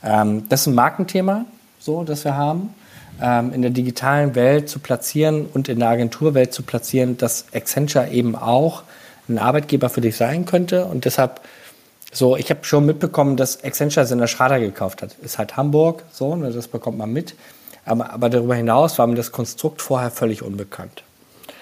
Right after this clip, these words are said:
Ähm, und das führt am Ende auch dazu, dass du dann nochmal gen-, genau drauf schaust, so,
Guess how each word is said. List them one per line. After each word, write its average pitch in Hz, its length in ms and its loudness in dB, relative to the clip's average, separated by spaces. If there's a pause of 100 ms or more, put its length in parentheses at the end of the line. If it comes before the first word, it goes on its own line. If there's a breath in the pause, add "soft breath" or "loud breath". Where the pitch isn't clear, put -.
(260 loud breath)
Ähm, 104 460 4 (260)
und 117 220 0
das 139 240 -2 (220)
führt 180 220 0
am 139 120 2
Ende 165 240 0
auch 156 120 -2
dazu, 165 500 0 (460 loud breath)
dass 123 160 -4
du 135 120 2
dann 127 140 4
nochmal 143 260 2
gen-, 123 260 -2 (300)
genau 135 260 2
drauf 143 340 2
schaust, 147 300 0
so, 135 240 -2